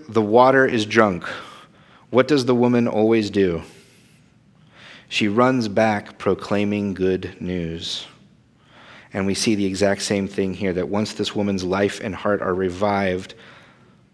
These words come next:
by the loving, salv-, sal-, saving grace of Jesus, after he speaks to her that he is the Messiah,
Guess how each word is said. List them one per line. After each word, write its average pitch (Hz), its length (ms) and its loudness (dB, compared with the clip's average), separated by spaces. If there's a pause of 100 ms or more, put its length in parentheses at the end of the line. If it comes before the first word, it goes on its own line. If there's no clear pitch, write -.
(720)
by 107 240 6
the 101 100 0
loving, 117 720 2 (240)
salv-, 95 520 -6 (100)
sal-, 90 540 -4
saving 110 760 2
grace 117 440 2
of 107 180 -2
Jesus, 98 760 -2 (2000)
after 110 280 0
he 107 140 -4
speaks - 460 -2
to 101 140 0
her 92 200 0
that 87 140 -4
he 113 260 -4
is 98 220 -2
the 92 80 -8
Messiah, 85 680 -6